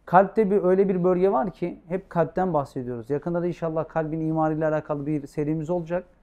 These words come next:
Hep kalpten bahsediyoruz. Kul hakkını helal etmeyerek, affetmeyerek, bağışlamayarak kalbini karartıyor. Efendimiz Aleyhisselatü Vesselam'ın hilim sıfatı, güvenilirlik sıfatından bahsediyoruz ya. Nasıl oldu? "Elem neşrah leke sadrak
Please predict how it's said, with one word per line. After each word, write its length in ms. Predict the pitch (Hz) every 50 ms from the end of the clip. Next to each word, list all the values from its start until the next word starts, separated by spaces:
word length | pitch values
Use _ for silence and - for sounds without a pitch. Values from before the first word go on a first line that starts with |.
| _ _ _ _ _ _ _ _ _ _ _ _ _ _ _ _ _ _ _ _ _ _ _
Hep 240 | - 190 240 240 247
kalpten 480 | - 190 185 180 180 - 208 202 196 175
bahsediyoruz. 680 | 165 151 139 - - 135 123 127 123 120 113 - _ _ _ _ _ _ _ _ _ _ _ _ _ _ _ _
Kul 460 | - - 240 240 220 220 220 226 240 - _ _ _ _ _ _ _ _ _ _ _ _ _
hakkını 520 | - - 156 175 170 - - 202 214 202
helal 300 | 185 180 185 185 190 190
etmeyerek, 540 | 202 196 196 - 190 175 160 151 147 135 - - _
affetmeyerek, 840 | - 147 139 - - 180 185 180 185 185 180 175 156 147 127 135 135
bağışlamayarak 840 | 143 156 175 165 - - 208 214 220 220 196 160 143 - - _
kalbini 460 | - 139 135 135 131 131 143 151 160
karartıyor. 480 | 147 143 135 123 117 110 - _ _ _ _ _ _ _ _ _ _ _ _ _ _ _ _ _ _ _ _ _ _
Efendimiz 320 | _ 139 147 156 151 135
Aleyhisselatü 520 | 151 156 151 156 165 160 165 160 160 160
Vesselam'ın 640 | 147 143 - - 156 151 156 160 160 175 196 185 - - _ _ _ _ _ _ _ _ _ _ _ _ _ _ _
hilim 240 | 156 156 170 190 175
sıfatı, 460 | - - 165 143 - 143 139 - 135
güvenilirlik 500 | 120 117 139 147 156 165 175 175 175 165
sıfatından 480 | - - _ - 147 131 160 170 165 165
bahsediyoruz 500 | 165 156 160 185 185 226 254 240 196 143
ya. 140 | 139 143 180
Nasıl 240 | 214 202 - -
oldu? 200 | 180 185 185 180 156
"Elem 220 | 151 165 175 170 160
neşrah 440 | 165 156 - - 156 156 151 -
leke 260 | 147 151 147 - 151 135
sadrak 380 | - - 147 135 135 123 117